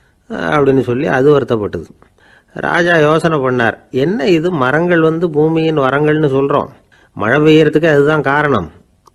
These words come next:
பூமி செழிப்பா இருக்கிறதுக்கும் அதுதான் காரணம், வீடு கட்டுறதுக்கு மரம், நாற்காலி செய்ய உபயோகப்படுத்துறதுக்கும் அதுதான் உபயோகப்படுது, மனுஷனுக்கு வேண்டிய ஆகாரங்களையும் கொடுக்குது, இப்படிலாம் இருந்தும் எல்லா மரமும் நிம்மதி இல்லாம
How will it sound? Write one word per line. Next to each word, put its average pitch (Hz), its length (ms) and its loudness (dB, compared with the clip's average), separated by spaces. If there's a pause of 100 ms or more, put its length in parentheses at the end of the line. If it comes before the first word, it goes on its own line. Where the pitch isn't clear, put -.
(160)
பூமி 170 280 4
செழிப்பா 165 460 2
இருக்கிறதுக்கும் 156 500 0
அதுதான் 156 260 2
காரணம், 139 460 -2 (160)
வீடு 160 300 2
கட்டுறதுக்கு 139 580 0
மரம், 147 420 0 (560)
நாற்காலி 143 480 0
செய்ய 135 280 2 (140)
உபயோகப்படுத்துறதுக்கும் 123 1400 0
அதுதான் 127 300 0
உபயோகப்படுது, 113 560 0 (560)
மனுஷனுக்கு 135 480 0
வேண்டிய 131 320 2
ஆகாரங்களையும் 135 680 -2
கொடுக்குது, 117 420 0 (600)
இப்படிலாம் 180 440 0
இருந்தும் 180 280 2
எல்லா 180 300 4
மரமும் 196 320 2
நிம்மதி 185 340 4
இல்லாம 196 420 2